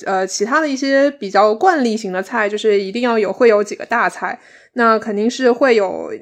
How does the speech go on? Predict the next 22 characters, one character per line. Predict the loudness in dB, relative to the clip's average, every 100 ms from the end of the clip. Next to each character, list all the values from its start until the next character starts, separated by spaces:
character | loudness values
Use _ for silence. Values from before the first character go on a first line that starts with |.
| -8
有 | -4 -2
一 |
条 | 2 0
鱼， | 0 -6 -8 -8
然 | -8
后 | -2 0 2
会， | 2 2 2
可 | -2 -6
能 | -4
有 | -2
的 | -2
会， | -4 -4
有 | -2 -2
时 | 0
候 | 0
会 | 0
有 | 0
一 |
些 | -2 -4
虾， | -2 -2 0
然 | -2 -2
后 | -2 -2